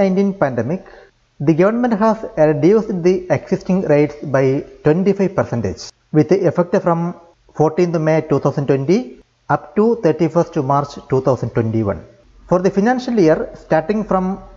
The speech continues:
first April two thousand twenty-one to thirty-first March two thousand twenty-two, what are the new T D S rates and, uh,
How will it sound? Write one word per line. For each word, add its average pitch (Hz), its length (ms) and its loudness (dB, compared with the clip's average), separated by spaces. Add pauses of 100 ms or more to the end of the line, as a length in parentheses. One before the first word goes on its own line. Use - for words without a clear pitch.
(320)
first - 280 -2
April 180 500 2 (100)
two 165 80 2
thousand 151 340 -2
twenty-one 139 420 0 (500)
to 220 180 2
thirty-first 185 520 0
March 156 380 0
two 135 100 0
thousand 151 320 -4
twenty-two, 127 460 0 (580)
what 214 320 0
are 220 140 0 (100)
the 196 300 2
new 175 500 0
T 139 120 0
D 151 120 2
S 156 180 -2
rates 175 320 0 (320)
and, 139 280 -2
uh, 143 240 4